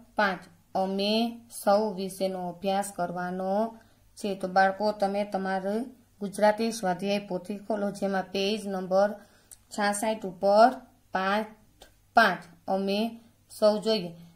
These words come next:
તો કે પેલું આપેલું છે કે જોડકણા ગાવો ને ચિત્રમાં રંગ પૂરો. આપણે જોડકણું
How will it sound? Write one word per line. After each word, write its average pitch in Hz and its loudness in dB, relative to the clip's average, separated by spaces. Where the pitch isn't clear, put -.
તો 214 0
કે 208 -2
પેલું 220 2
આપેલું 196 2
છે 220 -4
કે 226 -4
જોડકણા 208 0
ગાવો 196 2
ને 196 -2
ચિત્રમાં 196 -4
રંગ 190 -4
પૂરો. 196 -2
આપણે 202 -2
જોડકણું 208 0